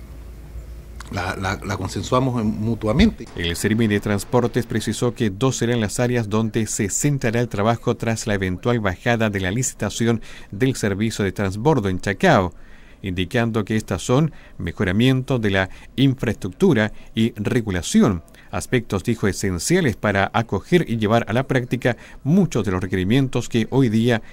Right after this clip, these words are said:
Speaker 2: tiene la comunidad de Chiloé.
Speaker 1: Alargar la rampa para asegurar, ¿cierto?,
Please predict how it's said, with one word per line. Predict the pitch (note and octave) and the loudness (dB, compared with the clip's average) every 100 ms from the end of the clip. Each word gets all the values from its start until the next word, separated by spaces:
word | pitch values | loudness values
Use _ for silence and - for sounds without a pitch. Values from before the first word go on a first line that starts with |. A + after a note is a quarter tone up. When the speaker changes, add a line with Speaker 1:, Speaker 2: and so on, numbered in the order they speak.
| - - | -20 -2
Speaker 2:
tiene | B2+ F3+ F#3 | 2 2 2
la | D#3+ | 0
comunidad | C#3 C#3+ A#2+ F#2+ G#2 | 0 2 2 2 2
de | F#2+ F#2 | 0 -2
Chiloé. | G#2+ F#2 F#2 E2 - - - - - - | -2 0 0 0 -6 -18 -18 -18 -18 -10
Speaker 1:
Alargar | A2+ A2+ A2+ | -2 0 2
la | C3+ C#3+ | 4 4
rampa | D3 B2+ - A2 - | 2 2 0 -6 -4
para | A2+ G#2+ | 0 0
asegurar, | A2 G#2 - G2+ G#2 C3 E3+ A#2 | 0 -4 -4 -2 2 4 2 0
¿cierto?, | - A#2+ G#2+ A#2+ B2 | -6 -6 -2 -4 -4